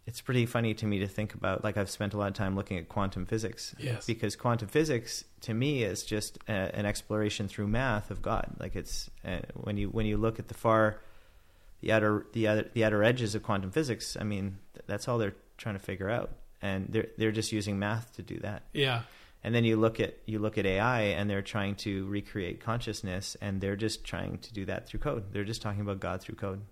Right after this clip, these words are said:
Speaker 2: Mm-hmm.
Speaker 1: And so we're all, like, and then, and then there's the mystic traditions, and then there's religions, and there's all these different ways and framing. And then there's,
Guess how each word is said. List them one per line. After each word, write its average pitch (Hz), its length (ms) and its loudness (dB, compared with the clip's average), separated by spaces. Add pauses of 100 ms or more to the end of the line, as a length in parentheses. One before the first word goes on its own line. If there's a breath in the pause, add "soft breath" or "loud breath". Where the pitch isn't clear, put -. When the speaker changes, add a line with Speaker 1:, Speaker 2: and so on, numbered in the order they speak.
(120)
Speaker 2:
Mm-hmm. 123 440 -2 (340 loud breath)
Speaker 1:
And 104 80 -4
so 113 100 -4
we're 107 120 6
all, 107 200 8
like, 101 320 0 (160)
and 117 180 4
then, 113 360 2
and 113 160 2
then 110 100 4
there's 101 180 0
the 101 100 0
mystic 101 320 0
traditions, 107 500 -2
and 104 80 0
then 104 80 0
there's 98 220 -4
religions, 101 500 0
and 104 100 -4
there's 98 140 -4
all 92 100 -4
these 92 160 -6
different - 300 -8
ways 98 280 -2
and 95 120 -6
framing. 110 400 0
And 101 100 0
then 98 140 2
there's, 92 260 -2